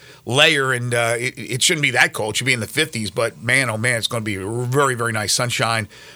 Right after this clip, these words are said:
for the big game on Saturday. And as I said, we have a lot to talk about as far as Memphis and S M U, which we'll get to, uh, really in our second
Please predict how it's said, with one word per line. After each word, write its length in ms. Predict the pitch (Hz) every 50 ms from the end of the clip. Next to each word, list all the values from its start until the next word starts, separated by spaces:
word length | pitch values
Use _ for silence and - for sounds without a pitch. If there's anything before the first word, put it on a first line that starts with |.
| - -
for 80 | - 117
the 80 | 117
big 160 | 110 120 110
game 180 | 107 110 110 104 104
on 80 | 104
Saturday. 480 | - - 123 117 120 117 117 110 110 110
And 100 | 110 110
as 140 | 110 104 107
I 40 | 98
said, 260 | - - 117 107 107
we 180 | 107 117 107
have 160 | 110 107 104 104
a 160 | 101 104 104
lot 400 | 98 104 117 117 120 123 - -
to 120 | 110 104
talk 280 | 90 - 120 117 117 117
about 200 | 104 113 110 107
as 120 | 98 -
far 240 | - 120 113 110 110
as 100 | 101 95
Memphis 400 | 113 117 117 104 - 110 - -
and 80 | 110 110
S 180 | 104 104 -
M 140 | 107 104 107
U, 160 | 117 120 117
which 220 | 110 107 104 - 98
we'll 100 | 95 98
get 180 | 113 113 107 -
to, 260 | 113 113 107 101 - - - - - - - - - -
uh, 220 | - 92 101 104 - -
really 440 | - 143 156 165 156 143 135 - -
in 100 | 143 139
our 160 | 131 120 110
second 640 | - - - - - 185 160 156 - 147 139 135 -